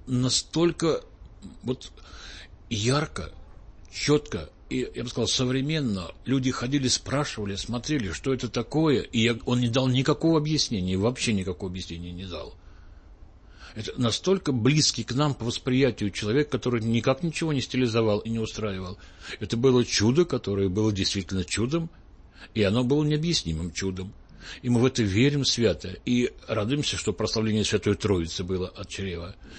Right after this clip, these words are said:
его матери. И мать ещё тогда тоже не понимала, и отец его, преподобный будущий Кирилл, и тоже все недоумевали.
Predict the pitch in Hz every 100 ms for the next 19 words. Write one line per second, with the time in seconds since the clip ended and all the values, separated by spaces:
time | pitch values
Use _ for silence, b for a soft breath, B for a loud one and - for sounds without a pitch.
0 | B - 95 98 98 85 82 92 92 -
1 | 120 104 110 147 - - 143 147 - 131
2 | 131 127 120 117 98 107 101 107 110 107
3 | 90 92 117 87 - 127 - 151 127 123
4 | 120 120 107 95 92 92 82 - 80 -
5 | 92 85 - B B B B B - 127
6 | - - 123 143 156 156 135 117 117 120
7 | 110 85 78